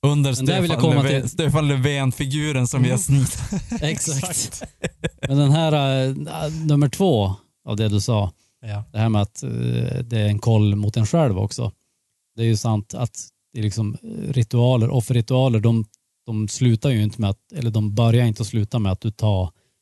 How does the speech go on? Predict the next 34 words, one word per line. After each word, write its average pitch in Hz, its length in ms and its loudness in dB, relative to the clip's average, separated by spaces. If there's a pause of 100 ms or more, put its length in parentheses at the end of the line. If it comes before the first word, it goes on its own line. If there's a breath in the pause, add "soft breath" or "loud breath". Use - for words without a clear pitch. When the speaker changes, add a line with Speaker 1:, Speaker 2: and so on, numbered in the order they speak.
(480)
Speaker 2:
eh, - 360 -10 (400)
livet 110 400 -2
av 98 180 0
ett 104 140 -4
djur 120 320 0
till 120 220 -12
exempel. 110 480 -8 (220)
Och 113 80 -12
så 120 60 -6
bara, 104 180 -4
ja, 170 180 0 (540)
nu 139 80 -2
har 160 120 2
jag 143 340 2 (240)
skurit 139 360 -2
halsen 120 300 0
av 104 60 0
det 107 80 2
här 120 60 4
djuret, 117 520 0
nu 113 80 -6
är 104 40 0
det 104 40 0
färdigt. 101 460 -4 (400)
Utan 104 240 -4
det 113 80 0
är 113 40 0
klart 113 280 0
att 110 100 -6
det 117 100 -4
blir 104 380 2 (1120)
en 120 60 -4
större 117 300 2
grej. 135 320 0